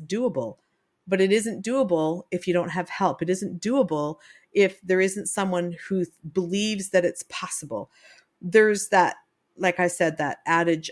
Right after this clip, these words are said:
of, um, you know, you can't change things, but I think you can. And change happens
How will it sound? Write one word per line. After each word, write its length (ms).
of, 560
um, 500
you 120
know, 80
you 260
can't 300
change 440
things, 280
but 340
I 140
think 280
you 100
can. 340
And 680
change 400
happens 720